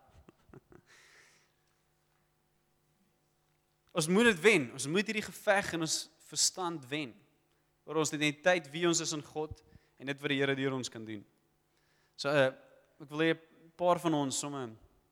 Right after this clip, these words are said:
vir 'n praktiese oefening moet ons, jy moet alleen kom deel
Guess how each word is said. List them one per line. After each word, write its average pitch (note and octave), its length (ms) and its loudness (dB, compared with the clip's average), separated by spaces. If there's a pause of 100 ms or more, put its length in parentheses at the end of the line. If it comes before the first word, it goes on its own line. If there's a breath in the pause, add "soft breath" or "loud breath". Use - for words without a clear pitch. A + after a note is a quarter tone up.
(540)
vir C3+ 100 -14
'n B2 100 -14
praktiese C3 480 -8
oefening B2 360 -12
moet A#2 140 -18
ons, A#2+ 340 -12 (800)
jy C#3 80 -20
moet C#3 140 -12
alleen C#3+ 340 0
kom C3 200 -6
deel A#2 340 -6